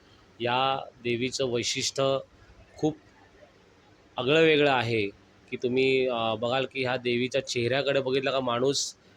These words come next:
अ, हरपून जातो. म्हणजे खूप सुंदर अशा या देवीचा असा मुखवटा आहे, तिचे जे वस्त्र अलंकार आहेत, खूप सुंदर प्रकारे ते सजवलं जातं.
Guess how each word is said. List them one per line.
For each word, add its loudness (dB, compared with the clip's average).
अ, -6
हरपून 2
जातो. 2
म्हणजे 0
खूप 0
सुंदर 4
अशा 2
या 2
देवीचा 2
असा 0
मुखवटा 2
आहे, 2
तिचे -4
जे 2
वस्त्र 0
अलंकार 2
आहेत, -2
खूप -6
सुंदर 0
प्रकारे 0
ते 0
सजवलं 2
जातं. 0